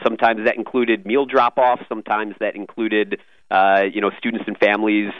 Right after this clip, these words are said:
uh, going to the school building that was otherwise closed for classes, uh, and picking up meals. Uh, for a number of students, um, each year, each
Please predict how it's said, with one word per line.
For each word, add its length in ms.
uh, 280
going 320
to 120
the 140
school 200
building 340
that 120
was 140
otherwise 380
closed 400
for 80
classes, 520
uh, 240
and 180
picking 320
up 140
meals. 320
Uh, 300
for 120
a 40
number 280
of 140
students, 380
um, 440
each 260
year, 480
each 180